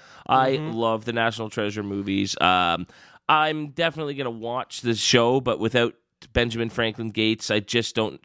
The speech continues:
Speaker 1: know how, you know, how much they'll really snag me in terms of, uh, attention, but we'll just have to see, uh, there. But, oh, man, National Treasure three, yes, please.
Speaker 2: Yeah, I'd, I'd a hundred percent be on board for that because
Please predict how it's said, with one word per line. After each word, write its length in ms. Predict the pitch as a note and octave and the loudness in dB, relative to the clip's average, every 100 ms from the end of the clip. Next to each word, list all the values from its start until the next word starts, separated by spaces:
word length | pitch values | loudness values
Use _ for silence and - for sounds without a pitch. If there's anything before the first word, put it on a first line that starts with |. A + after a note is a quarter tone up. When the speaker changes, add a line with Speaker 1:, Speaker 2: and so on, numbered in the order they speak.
| _ | _
Speaker 1:
know 480 | D#2+ F#2+ G#2+ G#2 G2+ | -14 -2 2 4 2
how, 420 | - G#2+ G2+ G2+ _ _ _ _ _ | 2 2 2 -2 _ _ _ _ _
you 160 | A2 G#2+ | 0 0
know, 140 | G2 F#2+ | 0 -2
how 200 | - A#2+ | 2 2
much 360 | A2 A2 A2 - | 2 -4 -6 -6
they'll 180 | G#2+ G2 | -6 -4
really 340 | G#2 A2 G#2+ | -2 -2 -2
snag 460 | - - G#2 G#2 G#2 | -6 -2 2 2 2
me 180 | A2 G#2 | 2 2
in 80 | |
terms 320 | G2 G#2 G2+ G2+ | 2 0 2 2
of, 260 | F#2+ F#2 | 0 0
uh, 280 | F#2+ F#2 F#2+ - - - _ - | 4 4 4 0 -20 -20 _ -4
attention, 440 | G#2 A2+ A2+ C#3 | 0 0 0 0
but 180 | A2 - | 0 0
we'll 120 | A2 | -2
just 220 | G2+ G#2+ | -2 -2
have 140 | A2+ G#2 | -2 -2
to 100 | G2+ | -4
see, 380 | - G#2+ G2+ - | -2 -2 -2 -4
uh, 200 | F#2 F#2 | 0 0
there. 260 | F#2 G2+ A#2 | 4 4 6
But, 160 | G#2+ - | 2 2
oh, 220 | G#2+ G2 | 2 2
man, 220 | G2 F2+ | -4 -8
National 360 | G2 A#2+ - A#2+ | -4 -4 -4 -8
Treasure 260 | - B2 B2 | -6 -4 -6
three, 320 | - C3+ D3+ | 0 2 2
yes, 340 | G2 G2+ G#2 - | 2 2 2 0
please. 540 | - F2 C2+ - - | -4 -4 -4 -10 -14
Speaker 2:
Yeah, 220 | C3 D3 A#2+ | -8 -8 -2
I'd, 360 | C#3+ D#3+ C#3+ - | 4 4 2 -2
I'd 140 | D3 | -2
a 40 | |
hundred 280 | A#2+ E3 D#3+ | 0 0 2
percent 220 | C3+ C#3+ B2 | 2 -2 -2
be 100 | C3 | -4
on 140 | B2 | -4
board 260 | A#2 A#2 A2+ | -6 -8 -8
for 100 | G#2+ | -12
that 280 | G#2 G#2 | -10 -12
because 560 | A2 G#2 G#2+ G#2 - | -14 -12 -12 -8 -8